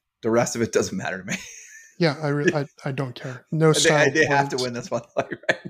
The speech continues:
Speaker 1: Yeah.
Speaker 2: I don't care if it's one nothing. Like,
Speaker 1: Yeah.
Speaker 2: just get it
Speaker 1: It's the
Speaker 2: done.
Speaker 1: way we felt about O D U last year.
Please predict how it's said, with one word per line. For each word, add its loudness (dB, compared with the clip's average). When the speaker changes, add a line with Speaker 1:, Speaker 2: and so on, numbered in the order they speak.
Speaker 1:
Yeah. -4
Speaker 2:
I -8
don't -10
care -6
if -8
it's -14
one -4
nothing. -8
Like, -4
Speaker 1:
Yeah. 2
Speaker 2:
just -12
get -8
it -10
Speaker 1:
It's -14
the -8
Speaker 2:
done. 2
Speaker 1:
way 6
we 4
felt 4
about 2
O 2
D 0
U 0
last -4
year. -10